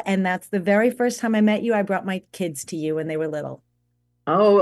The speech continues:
Speaker 2: okay. Going back in time. And now how old are those children?
Speaker 1: Yeah, now they're twenty.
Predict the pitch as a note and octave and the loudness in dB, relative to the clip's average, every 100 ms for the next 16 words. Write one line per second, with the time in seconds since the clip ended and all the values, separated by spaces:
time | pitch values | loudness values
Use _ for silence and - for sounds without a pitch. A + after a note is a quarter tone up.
0 | D#3+ A3+ - C4 F#3 G3+ G3+ G#3 G3+ G#3+ | 4 0 0 2 2 2 2 2 0 0
1 | G#3+ G#3 G#3 A#3+ C#4+ G#3 - F#3 G3 A3+ | 0 -2 -4 -2 0 -2 -2 -2 0 0
2 | A#3 A3+ A#3+ A4 C4+ G3 D#3+ E3 - G3+ | 0 -2 0 0 0 0 0 -4 -4 0
3 | G#3 G#3 G#3+ A3+ C4 C4 - B3+ A#3+ A#3 | 4 4 4 4 4 2 -2 0 0 0
4 | F3 D3 - | -2 -6 -12